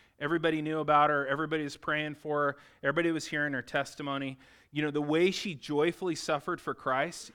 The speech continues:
gave her testimony, like, a new credibility, you know? People were ready to listen. Even her own mom ended up getting saved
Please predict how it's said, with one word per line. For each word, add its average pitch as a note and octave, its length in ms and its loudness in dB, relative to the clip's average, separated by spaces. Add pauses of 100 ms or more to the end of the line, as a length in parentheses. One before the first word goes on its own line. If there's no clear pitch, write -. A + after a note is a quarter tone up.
gave D#3+ 240 2
her F3 120 -2
testimony, F#3 800 -2 (240)
like, D3 200 4
a D3+ 60 2
new D#3+ 180 0
credibility, C3+ 720 2 (680)
you B2 120 -10
know? B2+ 220 -4 (340)
People F3+ 220 4
were E3 60 6
ready D#3 200 8
to C#3 60 4
listen. C3 420 -2
Even E3+ 240 0
her D#3+ 160 2
own E3 120 0
mom C#3+ 440 0
ended A#2 200 -4
up A2 160 -4
getting A2+ 220 -6
saved A2 520 -6